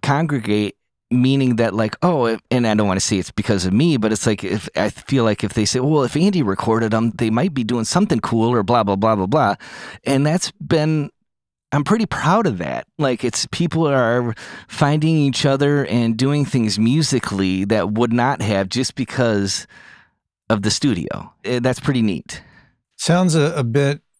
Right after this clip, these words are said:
Speaker 2: reminiscent of Don Zientara with Inner Ear in D C and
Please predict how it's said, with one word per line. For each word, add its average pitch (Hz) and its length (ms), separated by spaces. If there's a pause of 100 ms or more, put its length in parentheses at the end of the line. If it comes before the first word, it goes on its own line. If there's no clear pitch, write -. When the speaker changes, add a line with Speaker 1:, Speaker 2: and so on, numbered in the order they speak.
Speaker 2:
reminiscent 131 760
of 120 260
Don 131 280
Zientara 117 760
with 107 180
Inner 113 260
Ear 113 480
in 110 160
D 107 180
C 113 560
and 101 480